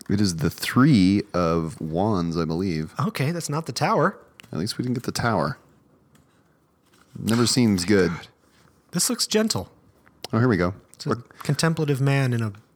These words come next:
Speaker 1: Well, listen to this. He's a calm, stately figure
Speaker 2: That, like I said.
Speaker 1: with his back turned, looking from a cliff's edge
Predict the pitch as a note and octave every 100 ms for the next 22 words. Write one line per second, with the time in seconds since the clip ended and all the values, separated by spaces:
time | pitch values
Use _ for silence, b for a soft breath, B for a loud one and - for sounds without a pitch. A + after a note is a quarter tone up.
0 | _ _ _ _ - _ _ - G#2+ -
1 | A#2 G#2 - G2 F#2 - A#2 A2+ - B2+
2 | C3 F#2+ - - F2+ F2 A#2 C4 - D#3+
3 | D3 F3 E3+ A3 G3+ C#3+ - A2+ G#2+ G#2
4 | F2 A2 A2+ - - A2+ F2+ E2 A#2 -
5 | F#3 F3+ D3 B2+ - - D#3 - - -
6 | G2 E2 A#2+ E3+ -